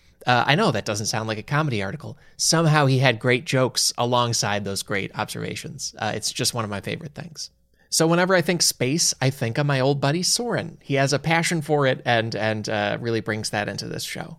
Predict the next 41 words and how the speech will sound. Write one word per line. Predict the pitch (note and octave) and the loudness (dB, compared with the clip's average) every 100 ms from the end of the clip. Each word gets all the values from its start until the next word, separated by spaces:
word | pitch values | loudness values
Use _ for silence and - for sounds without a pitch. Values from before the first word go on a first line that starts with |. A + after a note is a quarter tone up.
| _ _ _ _ - | _ _ _ _ 0
Also, | E3+ E3+ F3 | 2 4 4
Soren | E3 F#3+ F3+ F3 D#3 | 4 4 4 4 2
co-hosts | D3 F3 G3+ E3 F3 F3 - - | 2 4 4 4 2 2 -2 -2
a | D3+ D3 | 0 0
podcast. | - B3 C4 - A2+ A#2+ F#3+ - | 0 0 0 0 2 2 0 -2
It's | C#3+ | -2
a | C#3 | 0
podcast | D3 D3+ D3 C#3+ C#3+ | 2 2 2 2 2
called | - C3 B2+ B2 - _ | 2 2 2 -2 -12 _
Quick | - G3+ - | -2 -2 2
Question | C3 A#2 - B2 C3 | 2 2 0 0 0
with | D3+ D#3 | 0 2
Soren | - A2+ A2 A2+ | 2 2 2 0
and | C3+ D3+ E3 | 0 0 0
Daniel, | G#3 A3 B2 - - - | 0 0 -2 -4 -12 -8
and | B2+ | -4
it's | C3+ D3 | -2 0
with | D#3+ | 0
the | E3+ | 2
great | C3 C#3+ | 2 2
Daniel | C#3+ D#3 E3 | 0 2 0
O'Brien. | E3+ A3 A3 G#2+ G2+ | 0 0 0 -2 0
That's, | C3+ C#3+ | 0 0
that's | F3 E3+ - | 0 0 -2
the | |
Daniel | F3 G#3 F#3 A2+ | -2 -2 0 -2
in | G#2+ | -2
there. | G#2 A2 D#3+ - _ | 0 -2 -2 -10 _
I | F3 | 0
sort | F#3 - C4+ | 2 2 2
of | B3+ | 2
figure | B3+ A3 A#3 | -2 0 2
y'all | G#3+ G3 F#3+ | 4 4 4
know | A3+ | 4
about | F3+ B2 A#2+ | 4 2 2
that | G2+ | -4
podcast, | G#2 G2 - A2 F3 - _ _ _ | -4 -4 -2 -2 -2 -6 _ _ _
or | G3+ B3 F3+ B2 E3 - | 2 4 4 2 0 2
I | C3+ | 4
am | C#3 D3+ | 4 2
thrilled | C#3+ - E3 G#3+ G3+ F3 F3 | 0 -4 0 2 4 2 -2